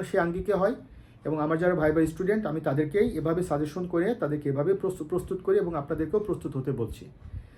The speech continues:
আপনাকে প্রশ্ন করতে পারে যে আপনি যে জবে আছেন, সেখান থেকে আপনি কেন সুইচ করে সিভিল সার্ভিসে আসতে চাচ্ছেন, সিভিল সার্ভিসের বিশেষ কোন দিকটা আপনাকে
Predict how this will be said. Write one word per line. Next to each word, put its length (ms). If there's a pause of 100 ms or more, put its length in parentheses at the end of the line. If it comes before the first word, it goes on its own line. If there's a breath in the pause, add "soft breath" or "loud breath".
(160 loud breath)
আপনাকে 300
প্রশ্ন 300
করতে 320
পারে 200
যে 40
আপনি 220
যে 120
জবে 300
আছেন, 300 (120)
সেখান 240
থেকে 140
আপনি 240
কেন 160
সুইচ 300
করে 220
সিভিল 320
সার্ভিসে 280
আসতে 220
চাচ্ছেন, 340 (600 loud breath)
সিভিল 220
সার্ভিসের 400
বিশেষ 360
কোন 220
দিকটা 260
আপনাকে 300